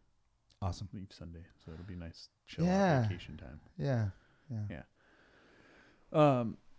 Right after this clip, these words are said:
Speaker 2: but yeah, I don't know. I don't know where I'm gonna go after I finish this one, these paintings that I'm working on. Um, I've been doing a lot more, like, uh,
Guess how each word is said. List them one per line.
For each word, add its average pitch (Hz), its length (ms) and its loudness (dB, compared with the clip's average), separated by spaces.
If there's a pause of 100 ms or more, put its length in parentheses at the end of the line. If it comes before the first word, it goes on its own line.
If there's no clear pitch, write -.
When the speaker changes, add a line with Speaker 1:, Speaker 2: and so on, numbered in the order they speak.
(920)
Speaker 2:
but 160 380 2
yeah, 175 420 -4
I 143 60 -4
don't 147 140 -2
know. 156 140 0 (260)
I - 60 -8
don't 131 220 -2
know 131 140 0
where 113 500 -2
I'm 113 180 -4
gonna 113 140 -2
go 110 280 -2
after 107 480 -2
I 104 80 0
finish 104 400 -6
this - 220 -10
one, 107 340 -4 (260)
these 98 240 -6
paintings 101 380 -4
that 101 100 -6
I'm 101 100 -4
working 95 320 -6
on. 92 300 -8 (380)
Um, 113 460 -8
I've 113 60 -4
been 110 80 -6
doing 113 180 -2
a 104 60 -2
lot 98 200 -2
more, 101 280 -2
like, 92 320 -6
uh, 87 240 -12